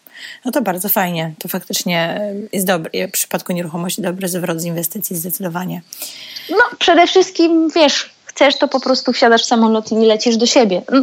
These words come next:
Speaker 2: o ile jest wolne, bo <laughs> wtedy nie jest wolne, ale,
Speaker 1: No tak,
Speaker 2: ale
Speaker 1: potem
Speaker 2: zawsze to jest jakby też, y, to poczucie, tak, że, mm, gdyby się coś stało tutaj, w Polsce, no, różne rzeczy się dzieją, to zawsze masz jakiś tam kącik swój gdzieś.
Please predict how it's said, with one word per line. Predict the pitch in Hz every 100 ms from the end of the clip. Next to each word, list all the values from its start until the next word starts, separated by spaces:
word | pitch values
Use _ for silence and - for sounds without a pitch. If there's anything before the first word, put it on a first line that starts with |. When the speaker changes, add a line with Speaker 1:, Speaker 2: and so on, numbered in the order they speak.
| 269
Speaker 2:
o | 294
ile | 311 285
jest | 285 262
wolne, | 285 262 220 214
bo | 269 226 196
<laughs> | 269 269 262
wtedy | 240 294
nie | 302 277
jest | 277 262
wolne, | 262 247 247 277 277 254 294
ale, | 285 - 147 - - - 330 - 294 -
Speaker 1:
No | 220
tak, | 220 -
Speaker 2:
ale | -
Speaker 1:
potem | 359
Speaker 2:
zawsze | 208 180 381
to | 381 349
jest | 339 330
jakby | 339 302 339 _
też, | 320 - - -
y, | 302 302 294 - -
to | -
poczucie, | 311 - 339 - 165 175
tak, | - 254 247 -
że, | 247 233 233 240
mm, | 247 233 233 233 240 247 - 240
gdyby | 240 262
się | 311
coś | - 294
stało | - 269 269
tutaj, | 262 214 180
w | 180
Polsce, | - 208 196 - 190
no, | 233 262 262 285
różne | 269 226
rzeczy | 190 -
się | - 175
dzieją, | 170 165 160 - - - - -
to | 240 226 214
zawsze | 208 240 240 233
masz | 233 233
jakiś | 226 -
tam | - 220
kącik | - 214 202 190
swój | - 180 165
gdzieś. | 170 139 - -